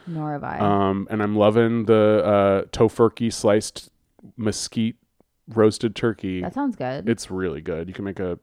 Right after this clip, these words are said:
Speaker 2: fake turkey sandwich. And I'm loving that, um, Violife cheese.
Speaker 1: Wow, so you really have gone full V's.
Speaker 2: Yeah. Oh, and Fabinets.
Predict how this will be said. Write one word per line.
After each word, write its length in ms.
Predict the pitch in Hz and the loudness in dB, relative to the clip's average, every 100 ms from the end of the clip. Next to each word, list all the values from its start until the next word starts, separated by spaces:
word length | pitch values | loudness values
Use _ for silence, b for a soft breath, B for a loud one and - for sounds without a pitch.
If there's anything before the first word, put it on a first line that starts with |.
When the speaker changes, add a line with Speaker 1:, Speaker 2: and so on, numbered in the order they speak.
| _ _ | _ _
Speaker 2:
fake 220 | - 98 | -10 -8
turkey 240 | - 104 | -8 -10
sandwich. 400 | 120 95 82 - - | -8 -6 -8 -10 -2
And 140 | 123 | 4
I'm 220 | 131 131 | 4 6
loving 300 | 123 131 160 | 4 4 2
that, 180 | 160 151 | 2 4
um, 380 | 156 156 156 127 110 | 2 2 -2 -8 -4
Violife 500 | 104 127 151 156 156 | 2 4 4 2 -2
cheese. 420 | - 190 117 - _ _ _ _ _ _ | -10 -8 -8 -12 _ _ _ _ _ _
Speaker 1:
Wow, 320 | 175 320 160 | -6 -4 -4
so 120 | 170 | -6
you 200 | 180 240 | -6 -6
really 400 | 226 185 202 196 | -4 -4 -4 -6
have 180 | 190 185 | -8 -8
gone 280 | 175 175 175 | -8 -8 -8
full 280 | - 175 165 | -8 -8 -8
V's. 240 | 196 202 | -6 -2
Speaker 2:
Yeah. 220 | 151 120 85 | 0 -2 4
Oh, 160 | 143 147 | 8 10
and 240 | 143 160 | 8 4
Fabinets. 800 | - 131 131 131 151 98 95 - | 6 6 6 4 4 2 -2 -14